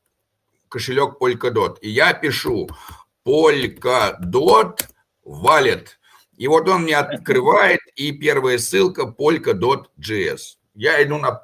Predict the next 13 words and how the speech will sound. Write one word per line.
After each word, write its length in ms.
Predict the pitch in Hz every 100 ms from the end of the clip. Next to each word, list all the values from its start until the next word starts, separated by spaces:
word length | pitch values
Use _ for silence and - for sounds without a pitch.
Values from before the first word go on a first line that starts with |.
| -
первой 380 | 151 127 113 104
ссылке 380 | - 110 - 101
Polkadot 500 | 131 120 - 117 113
J 400 | 95 123 147 220
S, 200 | 190 -
вижу 500 | 117 156 123 107 90 -
App 280 | 196 202 - -
Wallet, 420 | 110 156 110 92 - -
Polkadot 640 | 151 120 123 107 196 190 -
J 320 | 95 107 123 120
S 180 | - -
Org 420 | 175 180 - - -
Apps. 400 | 127 - - -